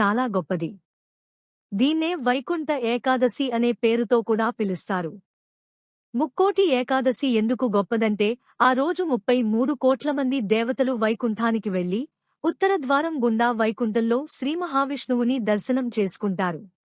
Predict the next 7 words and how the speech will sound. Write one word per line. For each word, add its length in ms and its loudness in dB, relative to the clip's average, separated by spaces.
అందుకే 460 2
దీన్ని 320 0
ముక్కోటి 520 0
ఏకాదశి 720 2
అనే 240 2
పేరుతో 520 2
పిలుస్తారు. 680 -2